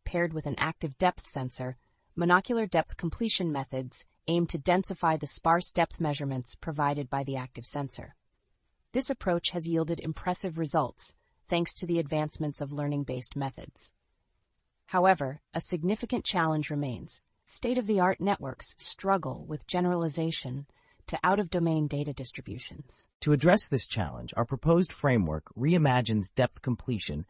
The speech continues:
Speaker 2: from a stereo matching perspective. Inspired by the exceptional generalization capabilities of modern stereo networks, we devise a virtual pattern projection paradigm that transforms depth completion into a stereo problem.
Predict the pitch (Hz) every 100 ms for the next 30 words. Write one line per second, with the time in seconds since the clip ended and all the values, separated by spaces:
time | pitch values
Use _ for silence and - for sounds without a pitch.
0 | _ _ - 110 98 - 139 143 147 123
1 | 104 104 101 95 95 - 87 82 - -
2 | - _ _ _ _ _ _ _ _ 135
3 | - 160 156 160 143 127 107 98 - 156
4 | - 147 135 110 123 127 123 107 101 117
5 | - 104 - 104 101 90 90 76 71 71
6 | 98 92 104 110 110 104 - 104 95 90
7 | 98 123 - - - - _ _ - 156
8 | 151 139 143 127 110 113 147 - 151 139
9 | 123 120 123 110 110 117 101 - 92 -
10 | 107 85 - - - _ 110 - 135 127
11 | 120 - 123 110 98 - 143 - 123 107
12 | 98 165 - 123 - 117 110 107 - -
13 | 104 98 92 - 95 87 - -